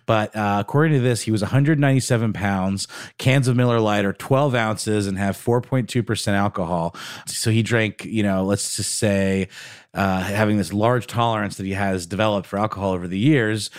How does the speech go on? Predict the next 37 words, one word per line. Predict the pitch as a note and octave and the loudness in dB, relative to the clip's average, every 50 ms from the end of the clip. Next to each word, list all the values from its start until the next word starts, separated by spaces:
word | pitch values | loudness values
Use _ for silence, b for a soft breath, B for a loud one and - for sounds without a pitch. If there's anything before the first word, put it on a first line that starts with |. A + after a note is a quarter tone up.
| B B B B B | B B B B B
um, | - G#2 G2+ G2+ G2+ G2+ G2 F#2+ G2+ G#2 G2+ - | 0 0 2 2 2 2 2 2 0 0 0 0
it's | - A#2 - - | -2 -2 0 0
really | G#2+ G2+ G#2+ A#2+ A#2 A#2 A2+ | 0 2 2 4 4 4 2
difficult, | G2+ F#2 C#3+ A#2+ C3+ B2 - A2+ G2+ | 2 2 0 2 2 2 0 0 0
they're | F#2 G#2 G2 | 0 -2 -4
saying, | - - A2+ G#2 G2 | -2 -2 0 0 0
to | F2+ F#2+ | 0 0
actually | G2 G2+ G2 - - - G2 F2+ | -2 -2 -2 -4 -4 -2 -2 0
make | F2 F#2 G2 G2+ G2+ - | 2 2 2 2 2 0
an | G2 F2 | 0 0
estimate | F#2+ G2 F#2+ - - F2+ F2+ F2 | 0 -2 -2 -4 -4 -2 -2 -2
as | E2+ - | -2 -2
to | - F2 | -2 -2
what | F2 F#2 F#2+ F2+ | 0 0 0 0
his | F#2+ F2 D2+ | 0 -4 -4
blood | - F#2 F2+ F2 | -2 -2 0 0
alcohol | F2+ F2+ F2 - E2 E2+ F2 | 0 0 -2 -4 -4 -2 0
level | F2+ F2 E2 E2+ | 0 0 0 -2
would | D#2+ D#2+ D2 C#2+ | -2 -4 -4 -4
be. | E2+ F2 D#2+ D#2 B B B B | -4 -2 -2 -4 B B B B
And | B G2+ | B 0
again, | A2 G2 A2 G#2+ G2 | 2 2 2 2 2
maybe | G#2 A2 A2+ A2+ A2+ | 2 2 2 2 2
I'm | G#2+ G#2 G#2 | 2 2 0
like, | G2+ F#2+ F2+ - - _ | 0 -2 -2 -6 -10 _
maybe | - A2 A#2+ B2 B2+ | -2 0 2 4 4
this | A#2 A#2 G#2+ - | 2 2 2 0
isn't | A#2 G2+ F#2+ G#2+ G2+ F2+ | 0 0 0 0 0 0
even | G2+ F#2+ F#2 G2 F#2 F#2 F2+ - | 0 0 0 0 0 0 -2 -2
a | F#2+ F2+ | -4 -4
good | D#2+ G2+ G2 F#2 F#2 E2+ D#2+ | -2 0 0 0 0 -2 -2
way | E2+ G2 F#2+ | -2 0 0
of | F2+ F2 | 0 2
looking | F2 F#2+ F#2+ A2+ C3+ D3 | 0 0 0 2 2 4
at | D#3 D#3+ | 4 4
it, | D#3 C3 | 4 2
because | A2+ A2+ A#2 G#2+ | 2 0 0 -2